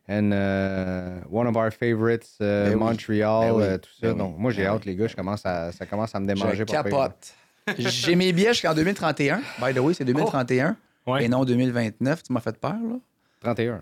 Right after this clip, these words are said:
Speaker 2: Oui, oui, c'est ça.
Speaker 3: Deux mille trente et un, ouais.
Speaker 1: C'est bon.
Speaker 2: J'ai mes tickets. J'ai hâte. Ça va être trois jours absolument fascinants.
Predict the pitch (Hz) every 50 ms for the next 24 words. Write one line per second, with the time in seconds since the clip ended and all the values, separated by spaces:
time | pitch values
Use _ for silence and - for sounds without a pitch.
0 | - _ - 113 127 135 139 131 - 131 113 - 123 117 120 120 117 113 110 -
1 | - - 104 113 131 131 - - - - - _ _ _ _ 120 139 175 214 247
2 | 240 202 - - 277 285 311 320 311 - - _ _ _ _ _ _ _ _ _
3 | 127 123 151 160 170 175 180 185 - - - _ - 123 123 123 - - 135 135
4 | 131 123 139 139 127 120 113 - - 123 120 120 120 117 113 113 107 104 98 -
5 | - 107 104 - - 113